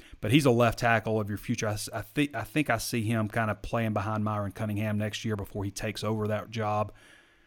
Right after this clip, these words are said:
So, yeah, that's, that's pretty much where things go. You know, Takias Crawford, I don't know that he'll be eligible or not. He did move closer to home, but not within the radius. And we don't,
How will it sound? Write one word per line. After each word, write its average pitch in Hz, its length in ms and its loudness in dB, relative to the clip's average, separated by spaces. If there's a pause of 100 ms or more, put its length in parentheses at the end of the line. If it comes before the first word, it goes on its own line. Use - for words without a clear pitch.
(1700)
So, 135 260 -4
yeah, 151 280 2
that's, - 260 -4
that's - 240 -6
pretty 135 240 2
much 120 240 2
where 117 100 2
things 110 300 -2
go. 117 260 0
You 127 140 2
know, 110 100 0
Takias 113 420 -2
Crawford, 117 440 2
I 113 80 2
don't 117 180 0
know 113 160 2
that 104 140 0
he'll 113 120 2
be 107 200 0
eligible 135 440 6
or 113 120 4
not. 139 400 2
He 123 100 -6
did 120 140 0
move 117 200 2
closer 117 300 0
to 104 60 -4
home, 131 260 2
but 107 100 0
not 113 220 -2
within 110 240 -2
the 101 60 -2
radius. 127 640 2 (680)
And 107 120 -2
we 110 100 2
don't, 117 220 2